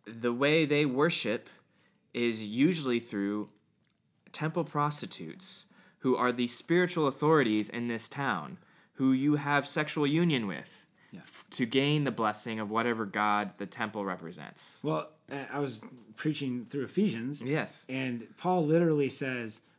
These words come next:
Speaker 2: "Don't be drunk with wine, be drunk with the Holy Spirit." 'Cause in these worship services, alcohol was, the lights were
Speaker 1: Mm-hmm.
Speaker 2: low, there was feasting,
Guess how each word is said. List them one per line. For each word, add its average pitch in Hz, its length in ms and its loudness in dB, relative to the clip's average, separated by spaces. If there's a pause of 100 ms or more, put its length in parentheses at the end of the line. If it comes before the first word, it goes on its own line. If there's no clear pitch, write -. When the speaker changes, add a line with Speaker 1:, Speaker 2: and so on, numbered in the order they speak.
(100)
Speaker 2:
"Don't 143 220 0
be 151 100 2
drunk 131 400 -6
with 123 180 -8
wine, 139 380 0
be 127 100 -6
drunk 135 340 -2
with 135 100 -4
the 123 80 -8
Holy 123 220 -4
Spirit." 131 520 -4
'Cause 131 200 -6
in 165 200 4
these 143 220 2
worship 147 400 2
services, 113 600 -6 (460)
alcohol 160 480 4
was, 170 240 4
the 127 100 -6
lights 151 340 0
were 202 100 6
Speaker 1:
Mm-hmm. 185 80 4
Speaker 2:
low, 196 400 2
there 135 120 0
was 131 180 -2
feasting, 214 640 4